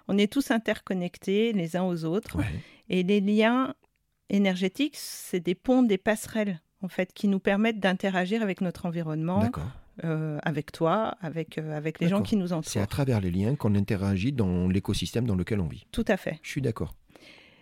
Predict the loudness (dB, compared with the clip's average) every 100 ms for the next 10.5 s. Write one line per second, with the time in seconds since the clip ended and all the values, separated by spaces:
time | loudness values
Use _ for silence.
0 | _ _ 2 4 6 6 6 6 6 2
1 | 2 2 4 4 4 2 0 -2 -2 0
2 | 0 0 0 4 6 8 6 4 -2 -18
3 | _ -16 -14 -12 -10 -4 -2 0 -2 -2
4 | -2 -2 0 0 2 4 4 4 2 0
5 | -2 -4 -2 0 -2 -4 -2 -2 -2 -6
6 | -12 2 6 6 4 4 6 6 2 -4
7 | -4 -2 0 2 2 0 0 -2 -4 -4
8 | -6 -8 -2 2 4 2 -2 -8 -10 -10
9 | -4 -2 -2 2 6 8 8 6 4 2
10 | 2 2 0 -2 -6